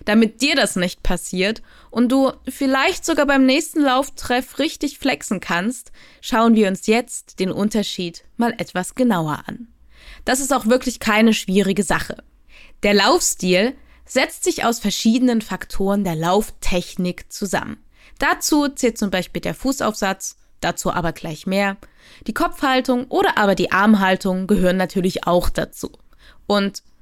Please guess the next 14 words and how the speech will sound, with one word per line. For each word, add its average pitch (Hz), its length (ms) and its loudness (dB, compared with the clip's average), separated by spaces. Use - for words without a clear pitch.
was 190 180 -4
machen 202 340 2
wir 247 100 4
jetzt 262 240 -2
mit 262 160 2
dieser 269 180 0
Erkenntnis? 269 760 -4
Wir 226 200 4
sehen, 165 500 -2
der 185 100 2
Laufstil 254 600 0
geht 208 220 -2
vom 190 200 -4
Fuß - 460 -2